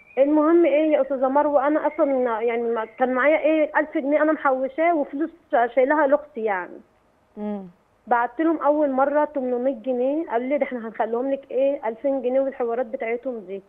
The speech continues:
Speaker 2: آه.
Speaker 1: أنت مش هتاخدي دلوقتي الألفين جنيه، طب أمال إمتى لما تعملي المعلومة التانية؟
Speaker 2: مم. مم.
Speaker 1: كان معايا فلوس أختي شايلاها هنا هو يا أستاذة مروة، فقلت إيه أما إيه أما أحطهم يمكن إيه أكسب يعني فلوس كده، إحنا، إحنا بنشغل لك الفلوس والكلام ده.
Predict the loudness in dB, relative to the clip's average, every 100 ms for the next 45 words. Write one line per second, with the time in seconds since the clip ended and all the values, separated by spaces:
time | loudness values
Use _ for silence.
0 | _ -12 -10 -12 -4 -2 -2 -2 -2 0
1 | -2 -2 -4 0 0 0 -6 -6 -2 -4
2 | -2 -4 -4 -8 -8 -10 -6 -6 -4 -6
3 | -2 -4 -2 -2 -2 -4 -2 -2 -2 -2
4 | 0 0 0 -2 -2 -2 -2 -6 -12 _
5 | _ _ _ _ _ _ -12 -4 -2 -4
6 | -6 -14 -14 -12 -10 0 2 2 2 0
7 | 2 -2 0 -2 -2 -8 -8 -8 -8 -2
8 | 0 2 0 0 -2 0 0 -2 -4 -8
9 | -4 -4 -4 -6 -4 -4 -2 -4 -4 -2
10 | 0 0 -2 -4 -8 -4 -4 -4 -4 -4
11 | -4 -6 -2 -2 -2 -4 -6 -4 -4 -6
12 | -6 -8 -6 -4 -4 -6 -10 -14 -12 -12
13 | -6 -4 -2 -2 -2 -2 -2 -4 -4 -10
14 | -10 -10 -10 -12 -14 -12 -10 -12 -14